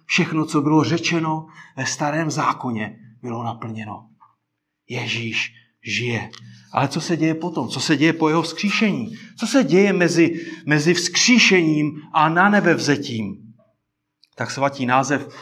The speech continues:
toho dnešního kázání je „Čtyřicet dnů se jim dával spatřit“. A texty, které, eh, které uvidíme, nebo kterými se budeme zabývat, jsou Skutky, eh, jedna tři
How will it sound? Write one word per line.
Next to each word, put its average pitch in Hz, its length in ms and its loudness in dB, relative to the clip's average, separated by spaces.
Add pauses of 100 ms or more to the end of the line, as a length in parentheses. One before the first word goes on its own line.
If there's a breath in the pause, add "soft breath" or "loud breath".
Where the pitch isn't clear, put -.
(140 loud breath)
toho 135 140 0
dnešního 139 480 0
kázání 143 800 2
je 123 440 -2
„Čtyřicet 190 720 0
dnů 131 460 -4 (160)
se 135 200 -6
jim 127 380 -4 (160)
dával 123 460 2
spatřit“. - 680 -4 (1000 soft breath)
A 131 100 -2
texty, 170 440 0
které, 151 540 4
eh, 135 60 -8 (200)
které 147 260 4
uvidíme, 147 440 4
nebo 123 120 4
kterými 143 300 0
se 139 120 -2
budeme 147 260 2
zabývat, 135 480 2
jsou 139 140 0
Skutky, 151 680 0
eh, - 440 -2
jedna 147 300 4
tři 165 460 0